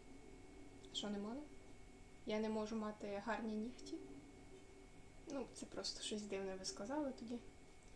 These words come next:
Я зараз звертаюсь до того коментатора. Ну,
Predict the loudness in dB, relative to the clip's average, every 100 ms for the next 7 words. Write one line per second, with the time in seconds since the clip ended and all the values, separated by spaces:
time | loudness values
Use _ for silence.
0 | -12 -12 -12 -12 -10 -10 -10 -10 -10 -8
1 | -6 4 6 6 4 2 4 6 6 2
2 | 0 2 2 2 2 2 0 0